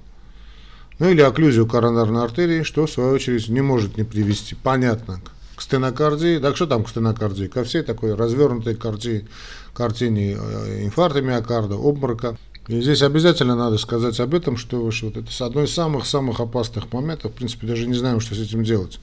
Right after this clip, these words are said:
Когда идёт, значит, э, разрыв аорты, то есть раз идёт аневризма аорты, вовлекается туда, значит, э, сам, сам, сам с-, ствол, да, то есть, во-, значит, э, восходящий отдел аорты.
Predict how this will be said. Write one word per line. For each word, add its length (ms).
Когда 280
идёт, 240
значит, 380
э, 880
разрыв 360
аорты, 440
то 100
есть 120
раз 180
идёт 280
аневризма 560
аорты, 240
вовлекается 680
туда, 380
значит, 360
э, 420
сам, 340
сам, 260
сам 280
с-, 360
ствол, 600
да, 140
то 760
есть, 80
во-, 160
значит, 380
э, 180
восходящий 580
отдел 300
аорты. 380